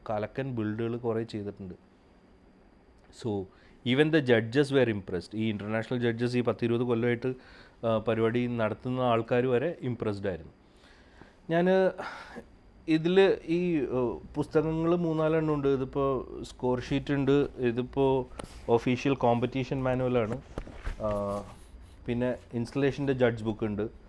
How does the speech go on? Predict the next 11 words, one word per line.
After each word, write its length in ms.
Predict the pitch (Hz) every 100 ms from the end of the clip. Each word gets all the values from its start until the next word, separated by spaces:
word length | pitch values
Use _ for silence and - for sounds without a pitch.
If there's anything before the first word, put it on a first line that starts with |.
| - - - - - - - -
പിന്നെ 440 | 120 107 107 107 - - - - - - -
സൗണ്ട് 380 | 127 117 123
ക്വാളിറ്റിയുടെ 640 | 139 135 135 123 131 127 123
ജഡ്ജ് 300 | 117 107 104
ബുക്ക് 160 | 104
ഉണ്ട്. 120 | 107 -
ഇതൊക്കെ 280 | 143 165 175 -
ഓരോരോ 400 | 139 143 151 165 - - - - - - -
ടോപ്പിക്കുകളാണ് 720 | 120 117 135 131 143 131 90 - - - - 131
കവർ 200 | 110 110
ചെയ്യുന്നത്. 440 | 113 101 95 87